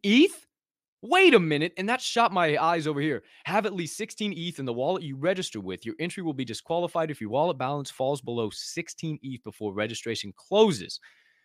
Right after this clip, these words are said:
So then you read this, the project is, will be over allocating. That means that if you win, you will not be guaranteed a spot. Please see the project. So you're telling me that I can pay sixteen eth to get into this thing and still not win a spot?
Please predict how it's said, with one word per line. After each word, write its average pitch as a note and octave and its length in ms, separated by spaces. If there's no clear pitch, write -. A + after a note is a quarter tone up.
So G#3 600
then B3+ 280
you C#4 200
read G3 340
this, C#4+ 280
the - 100
project A#3 500
is, D3 260
will E3+ 160
be D#3 180
over F3+ 260
allocating. D3 480
That E3 160
means E3 160
that C#3+ 100
if C#3+ 140
you C3+ 100
win, E3+ 240
you C#3+ 100
will C3 120
not D#3+ 260
be F#3+ 60
guaranteed D3+ 420
a B2 60
spot. - 520
Please G#3 220
see G#3 80
the D#3+ 80
project. D#3 400
So - 120
you're F4 120
telling C4+ 300
me C4 140
that G3+ 140
I A3 80
can F3+ 180
pay G3 180
sixteen A#3+ 680
eth F#3 280
to D#3+ 80
get E3 180
into G3 160
this G#3+ 200
thing A3 200
and C3 80
still F#3 180
not E3+ 180
win D3+ 140
a G#2+ 40
spot? C3+ 360